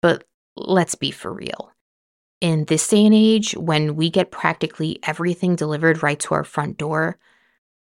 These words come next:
the novelty of a package isn't the same as it used to be.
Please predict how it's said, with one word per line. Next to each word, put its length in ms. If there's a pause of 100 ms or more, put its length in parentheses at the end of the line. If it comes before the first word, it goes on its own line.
(120)
the 80
novelty 560
of 60
a 60
package 640 (480)
isn't 320
the 80
same 480
as 140
it 80
used 260
to 80
be. 300